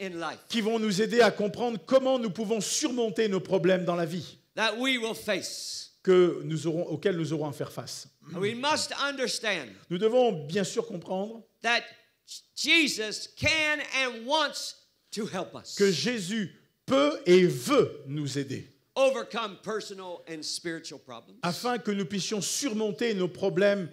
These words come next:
Speaker 2: là encore, spirituels, nos problèmes personnels.
Speaker 1: overcome negative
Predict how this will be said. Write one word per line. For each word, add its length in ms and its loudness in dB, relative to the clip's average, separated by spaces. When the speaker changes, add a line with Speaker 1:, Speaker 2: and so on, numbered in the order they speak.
Speaker 2:
là 120 4
encore, 420 2
spirituels, 640 0
nos 100 0
problèmes 320 0
personnels. 720 -2
Speaker 1:
overcome 760 -2
negative 640 2